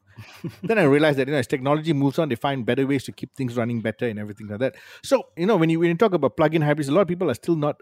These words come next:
Speaker 2: adaptable to it, you know? They just still don't understand quite as much. They still think, "Hey, you know,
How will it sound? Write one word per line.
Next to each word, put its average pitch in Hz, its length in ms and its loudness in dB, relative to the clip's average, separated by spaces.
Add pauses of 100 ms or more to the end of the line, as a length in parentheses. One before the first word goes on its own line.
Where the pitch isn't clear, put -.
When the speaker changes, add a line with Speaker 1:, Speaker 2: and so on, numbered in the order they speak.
(100)
Speaker 2:
adaptable 147 500 2
to 117 120 -2
it, 101 100 -2
you 98 80 -8
know? 180 140 0
They 135 100 2
just 139 280 -6
still 180 180 4
don't 151 200 4
understand 135 500 0
quite 139 160 2
as 113 120 -4
much. 123 280 -4
They 113 80 -8
still 139 180 -8
think, 156 160 -6 (280)
"Hey, 190 120 -8
you 135 220 -8
know, 220 180 -6